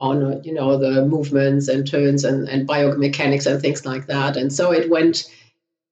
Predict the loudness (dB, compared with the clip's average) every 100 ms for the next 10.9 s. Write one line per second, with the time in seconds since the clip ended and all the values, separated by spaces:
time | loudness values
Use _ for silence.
0 | _ -2 0 2 4 4 4 4 2 0
1 | 0 2 4 4 2 2 2 2 2 2
2 | 2 2 2 2 2 0 -2 0 2 2
3 | 2 0 0 0 0 2 2 4 2 2
4 | -2 -2 0 2 2 2 2 4 4 2
5 | 0 0 2 2 2 2 4 4 2 0
6 | -2 -2 -4 0 0 0 0 0 0 0
7 | 2 0 -2 -4 -2 0 0 2 0 -2
8 | -8 -16 _ _ _ -2 0 0 2 2
9 | 2 4 2 0 -2 -4 0 0 2 2
10 | 2 2 0 -2 0 2 4 2